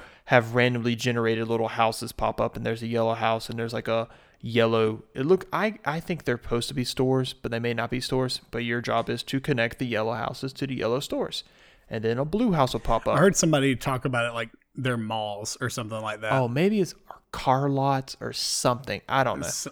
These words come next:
Speaker 2: something.
Speaker 1: I, I thought they were stores, but that's fine.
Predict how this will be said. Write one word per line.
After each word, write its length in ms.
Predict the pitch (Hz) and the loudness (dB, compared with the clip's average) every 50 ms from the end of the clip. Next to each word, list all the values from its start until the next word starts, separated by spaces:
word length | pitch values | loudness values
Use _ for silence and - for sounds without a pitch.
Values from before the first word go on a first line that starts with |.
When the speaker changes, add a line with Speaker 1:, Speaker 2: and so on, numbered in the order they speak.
| - | -12
Speaker 2:
something. 420 | 127 - - 127 113 95 - - 101 | -8 -6 -4 -4 -4 -6 -6 -4 0
Speaker 1:
I, 300 | 117 123 127 120 104 - - - | 0 2 2 0 -2 -6 -8 -6
I 240 | - 117 117 120 120 | -4 -2 -2 -2 -4
thought 280 | - - 65 - - - | -4 -4 -4 -4 -4 -6
they 100 | 60 76 | -6 -8
were 120 | 62 - | -6 -8
stores, 460 | - - - 78 69 52 - - - | -10 -8 -8 -8 -8 -8 -8 -10 -10
but 240 | - - 64 - - | -8 -6 -8 -6 -6
that's 220 | - - - - - - - | -8 -8 -8 -10 -14 -20 -20
fine. 920 | - - - - - - - - 110 113 113 117 135 151 156 165 175 185 | -20 -20 -16 -14 -14 -12 -8 -6 -4 -2 -2 0 0 0 0 -2 -2 -4